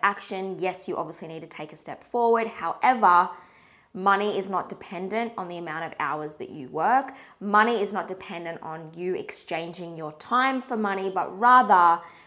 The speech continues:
the frequency that is surrounding you. We are literally all energy. Money is energy. You have the ability to attract more into your life, your career, your business, once you've cleared the shit that's getting in the way of you being a magnet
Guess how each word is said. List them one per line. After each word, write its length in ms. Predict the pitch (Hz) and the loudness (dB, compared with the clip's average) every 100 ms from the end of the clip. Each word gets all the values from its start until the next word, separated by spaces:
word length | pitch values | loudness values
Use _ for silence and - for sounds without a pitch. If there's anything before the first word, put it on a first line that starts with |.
| _ | _
the 80 | 202 | -10
frequency 760 | - 240 247 220 190 185 175 175 | -2 0 0 -4 -4 -4 -2 -2
that 160 | 165 | -4
is 160 | 175 170 | -4 -8
surrounding 500 | 165 156 143 151 147 | -8 -8 -10 -10 -12
you. 200 | 123 127 | -12 -8
We 260 | 160 202 | 2 4
are 180 | 214 196 | 6 4
literally 440 | 202 202 226 214 214 | 4 2 2 2 2
all 260 | 175 175 | 0 -2
energy. 560 | - 170 170 180 170 160 - | -4 -6 -10 -10 -10 -10 -10
Money 460 | 185 196 220 220 | -2 0 2 0
is 100 | 185 185 | -4 -4
energy. 640 | 165 165 170 170 170 175 - - _ - | -8 -10 -12 -6 -4 -6 -8 -20 _ -6
You 100 | 208 | 0
have 200 | 208 196 | 0 2
the 120 | 208 | -2
ability 340 | 208 180 180 | -2 -4 -4
to 180 | 185 190 | -6 -10
attract 680 | 156 - - 175 285 - - - - _ | -12 -12 0 0 0 -6 -16 -16 -20 _
more 300 | 196 208 214 | -2 0 0
into 260 | 175 - | -4 -10
your 140 | 165 165 | -8 0
life, 520 | 180 214 208 208 - | 4 6 4 2 -10
your 80 | - | -14
career, 480 | - 190 226 226 226 | -8 -2 0 0 -2
your 160 | 226 175 | -4 -2
business, 640 | 226 226 220 214 208 - - _ _ _ _ _ _ | 0 0 0 -2 -2 -6 -14 _ _ _ _ _ _
once 380 | - 196 202 214 | -4 4 4 4
you've 180 | 226 214 | -4 -4
cleared 520 | - - 185 185 190 | -6 -2 0 0 -2
the 100 | 185 | -6
shit 380 | 185 - 349 381 | -4 -2 -2 0
that's 200 | 190 175 | -4 -2
getting 280 | 208 190 190 | 0 0 -2
in 100 | 185 | -6
the 80 | 175 | -4
way 480 | 165 165 214 381 381 - - | -2 0 0 -2 -6 -16 -4
of 180 | 180 185 | -4 -2
you 140 | 185 | -4
being 260 | 185 175 170 | -4 -6 -8
a 60 | |
magnet 520 | 165 151 147 160 139 | -6 -6 -6 -10 -10